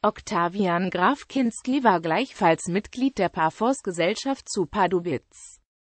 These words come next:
Nach dem Tod seiner ersten Frau, die am fünften Februar achtzehnhundertachtundachtzig verstarb, heiratete der fünfundsiebzigjährige Kinski am fünften September achtzehnhundertachtundachtzig Marie Stubenwoll.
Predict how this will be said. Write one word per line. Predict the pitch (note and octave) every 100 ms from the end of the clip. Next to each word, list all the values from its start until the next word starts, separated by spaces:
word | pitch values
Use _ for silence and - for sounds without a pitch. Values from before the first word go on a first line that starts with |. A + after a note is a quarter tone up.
| _ -
Nach | G#3 D#4+ -
dem | F#3+ F3+
Tod | - G3 C#4 -
seiner | G3 G3 G3
ersten | A#3 D#4 - A#3
Frau, | - E3+ D#3+ F#3 -
die | G#3 -
am | F#3
fünften | - D4+ C#4 - E3
Februar | - F#3 F3+ F3+ F#3+ -
achtzehnhundertachtundachtzig | F3+ - G3+ F#3+ F3 E3+ - B3+ - - F#3 - B3+ - G#3 -
verstarb, | F#3 F3 - F#3+ A#3+ - -
heiratete | D#3+ G#3 C4 C#4 B3 A3+ A3+
der | F#3+ F3+
fünfundsiebzigjährige | A#3+ B3+ - F3+ D#3 F3+ - F#3+ G3 F#3 F#3+ F#3+ A3+
Kinski | C4+ B3 - - A#3+ -
am | D#3+
fünften | G#3 G#3 - A3
September | G3 G3 - A#3+ G#3+ E3+ -
achtzehnhundertachtundachtzig | F3 - F3+ F3 E3+ F#3 - A3+ - F3 E3 - - - E3+ -
Marie | D#3+ D#3+ D#3+ E3+
Stubenwoll. | - F#3+ F3 F#3 E3+ D3 C3+